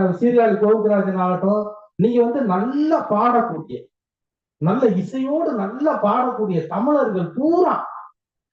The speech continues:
இந்து மதத்தை வளர்க்கறதுக்கு தான் பாடுபட்டாங்க. ஆனா அவங்களுக்கு அங்க சுயமரியாதையே இருந்தது, உரிய மதிப்பு மரியாதையே இருந்தது இல்ல. ஆன்மீகம் வந்து பல காரணங்களுக்காக, இப்ப நம்மளே இந்த மார்கழி மாசம் அது வந்து பல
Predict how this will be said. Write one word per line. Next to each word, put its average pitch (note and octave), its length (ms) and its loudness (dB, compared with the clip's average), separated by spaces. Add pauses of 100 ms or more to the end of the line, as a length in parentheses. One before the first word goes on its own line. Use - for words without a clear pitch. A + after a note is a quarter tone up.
(140)
இந்து C4 240 2
மதத்தை A3+ 320 0
வளர்க்கறதுக்கு A#3+ 540 -2
தான் G#3+ 140 0
பாடுபட்டாங்க. C#3+ 520 -6 (300)
ஆனா B3+ 180 2
அவங்களுக்கு G3+ 460 0
அங்க D#3 160 -4
சுயமரியாதையே C4 720 0
இருந்தது, A3+ 380 0 (640)
உரிய C#4+ 280 4 (140)
மதிப்பு A#3+ 340 -2 (100)
மரியாதையே A#3 540 2
இருந்தது G3 380 2
இல்ல. A#2+ 100 -8 (720)
ஆன்மீகம் C4 580 2
வந்து C4+ 160 -4 (140)
பல G#3+ 120 0 (200)
காரணங்களுக்காக, A3+ 1080 0 (200)
இப்ப E3+ 140 -8 (100)
நம்மளே C#4 460 0 (1000)
இந்த G3+ 140 0 (100)
மார்கழி A#3 340 0
மாசம் A3+ 340 -2
அது A3 120 -2
வந்து B3+ 260 0
பல F#3+ 180 2